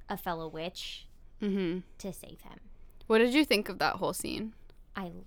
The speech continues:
Speaker 1: loved it.
Speaker 2: Yeah.
Speaker 1: I thought it was epic, and
Speaker 2: It was
Speaker 1: also,
Speaker 2: unexpected.
Speaker 1: hey, wait, we get to, like, applaud me a little bit because I did predict this exact turn of events, basically.
Speaker 2: Oh,
Speaker 1: The
Speaker 2: that
Speaker 1: way that this,
Speaker 2: Manon would
Speaker 1: the way the whole Manon thing
Speaker 2: Right.
Speaker 1: falls out,
Speaker 2: You
Speaker 1: where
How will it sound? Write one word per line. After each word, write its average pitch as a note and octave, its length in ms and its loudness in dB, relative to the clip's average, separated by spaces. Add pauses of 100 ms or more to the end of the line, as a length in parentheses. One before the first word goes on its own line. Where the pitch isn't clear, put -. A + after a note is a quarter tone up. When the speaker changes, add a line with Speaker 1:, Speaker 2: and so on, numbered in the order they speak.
Speaker 1:
loved - 360 -14
it. - 160 -14
Speaker 2:
Yeah. - 360 2 (260)
Speaker 1:
I A3+ 60 -6
thought G3 180 -4
it F3+ 80 -6
was F#3+ 220 -10
epic, A3 380 -2 (140)
and A3 120 -2
Speaker 2:
It G3 40 2
was A3+ 100 6
Speaker 1:
also, A#3+ 180 2
Speaker 2:
unexpected. A#3 840 6
Speaker 1:
hey, G#3 60 2
wait, G3+ 360 0
we D4+ 220 -8
get G4+ 140 0
to, C#5 60 -2 (100)
like, G#4+ 100 -2 (100)
applaud C#4 320 2
me D4 140 -4
a C4+ 60 -4
little A#3 260 0
bit G3+ 300 0
because C4+ 240 -4
I D#4 100 4
did C#4 480 -2
predict C4 460 -4
this A#3 160 -4
exact G#3 480 -4
turn G3 180 -8
of F3+ 80 -8
events, F3 400 -10
basically. - 420 -8
Speaker 2:
Oh, A#3 80 12
Speaker 1:
The A#3 40 12
Speaker 2:
that A3 160 12
Speaker 1:
way G#3+ 160 12
that G#3 80 10
this, - 0 -
Speaker 2:
Manon G3 260 6
would F3+ 220 4
Speaker 1:
the C#4 100 6
way D4 220 6
the D4+ 100 4
whole C4+ 220 -2
Manon A3 420 -2
thing G#3 120 -2
Speaker 2:
Right. G#3 140 8
Speaker 1:
falls G3+ 200 0
out, F#3 180 2
Speaker 2:
You A#3 140 8
Speaker 1:
where G4+ 80 12